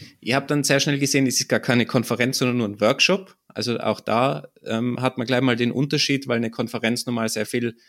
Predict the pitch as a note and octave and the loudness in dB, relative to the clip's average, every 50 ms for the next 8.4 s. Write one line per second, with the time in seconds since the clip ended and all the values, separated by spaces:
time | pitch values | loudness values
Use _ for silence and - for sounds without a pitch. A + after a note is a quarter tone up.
0 | _ _ _ - C#3 C3+ C#3 C3 A#2+ A2 E2+ G#2+ A#2 A#2 - - A2 A2 A2 G#2 | _ _ _ 2 4 6 6 6 4 2 2 2 0 0 0 0 0 0 0 0
1 | G#2+ G#2+ G#2+ G#2 G#2+ G#2+ - - - - F#2+ G2+ G2 - G2+ F#2+ F#2 G#2 A#2 B2+ | -2 -2 -2 -2 -4 -4 -6 -6 -8 -10 -8 -8 -8 -8 -8 -6 -2 -2 -2 0
2 | - - F3 F3 F3 - _ _ _ _ _ - - A#2+ C3+ - - A2 A2 B2+ | 0 0 0 0 -2 -4 _ _ _ _ _ -8 -6 -4 -2 -2 0 0 0 0
3 | A#2+ - - A#2 A#2 A2+ A2 - - - A#2+ A#2+ C#3 C#3+ - - D3+ C#3 - - | 0 0 2 2 2 0 0 -4 -4 0 2 2 2 4 2 2 2 0 0 0
4 | - A#2 A2+ A2+ - B2+ A2+ - - A#2+ A2+ A2+ A2+ B2 C3 C3 C3 C3 - - | 2 2 2 2 0 -2 -4 -4 -2 0 2 2 4 4 4 2 2 0 -4 -8
5 | - - - _ _ _ _ _ - A2 B2 B2+ C3 - - C3 - - - A#2 | -12 -12 -12 _ _ _ _ _ -2 0 2 2 4 4 2 2 2 0 0 0
6 | B2 B2+ B2 B2 - - - - - - B2+ B2+ - C#3 B2+ - - - - - | 0 0 0 0 -2 -2 -4 -6 -4 -2 -2 0 0 0 -2 0 -2 -6 -4 -2
7 | A#2 C3 - - G#2+ - A#2 G#2 G#2+ C3+ D3 F#3 F3 D#3 - F3 E3+ - - E3+ | -2 -2 -2 -2 -4 -4 -2 0 2 2 2 0 0 0 0 -2 -2 -2 0 0
8 | E3+ F3+ F3 - - - - | 0 0 0 -2 -4 -6 -8